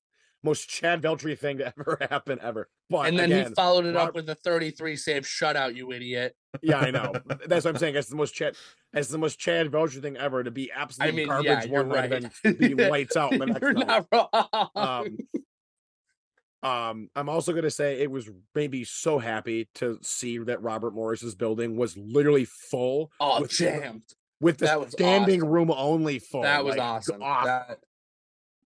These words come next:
Speaker 2: Mercyhurst had a pretty packed barn Saturday, too, from what I saw. There was some good
Speaker 1: Is that right?
Speaker 2: crowds around the league. Uh, even,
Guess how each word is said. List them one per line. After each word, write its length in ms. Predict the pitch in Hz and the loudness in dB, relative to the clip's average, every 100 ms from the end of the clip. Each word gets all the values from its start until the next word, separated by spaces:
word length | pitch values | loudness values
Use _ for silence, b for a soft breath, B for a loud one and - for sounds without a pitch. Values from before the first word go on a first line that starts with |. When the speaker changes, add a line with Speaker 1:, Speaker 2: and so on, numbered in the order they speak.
| _ _ 120 | _ _ 0
Speaker 2:
Mercyhurst 600 | 151 233 - 208 151 - | 2 2 0 2 0 0
had 120 | 131 | -2
a 40 | |
pretty 260 | 123 135 127 | -4 -8 -8
packed 360 | 127 131 120 | -8 -8 -6
barn 380 | 120 123 120 120 | -4 -2 -2 -4
Saturday, 400 | - 120 117 113 | -2 0 2 0
too, 220 | 110 202 214 | -2 -4 -4
from 160 | 110 | -6
what 100 | 107 | -4
I 100 | 113 | -2
saw. 260 | 120 - - - _ _ _ _ _ - _ _ _ _ _ _ _ - | -2 -6 -10 -18 _ _ _ _ _ -20 _ _ _ _ _ _ _ 2
There 100 | 135 | 4
was 160 | 294 - | 4 0
some 180 | - | -2
good 100 | 147 | 2
Speaker 1:
Is 60 | 165 | 2
that 40 | 98 | 2
right? 40 | |
Speaker 2:
crowds 340 | - 170 156 131 | 4 6 4 2
around 240 | 131 127 | 0 0
the 80 | 120 | -4
league. 340 | 127 143 117 - 131 | -6 -8 -12 -8 0
Uh, 60 | 135 | 2
even, 560 | 127 165 208 214 170 | 2 0 2 2 -2